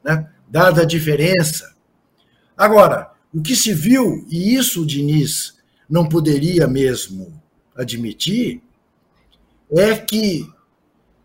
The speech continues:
se não estão juntos o Ganso e o Renato Augusto,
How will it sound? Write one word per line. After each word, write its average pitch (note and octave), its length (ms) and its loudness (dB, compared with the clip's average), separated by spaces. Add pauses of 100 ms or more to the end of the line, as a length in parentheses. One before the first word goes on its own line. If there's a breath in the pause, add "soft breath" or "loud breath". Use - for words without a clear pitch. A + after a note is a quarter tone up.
(880)
se A#3+ 220 -2
não B3+ 160 6
estão G#3 340 4
juntos D#3 1000 -2 (420)
o D3+ 180 -2
Ganso D#3 800 -2 (440)
e C#3+ 100 0
o C#3 60 2
Renato C#3 360 -2
Augusto, B2+ 720 -4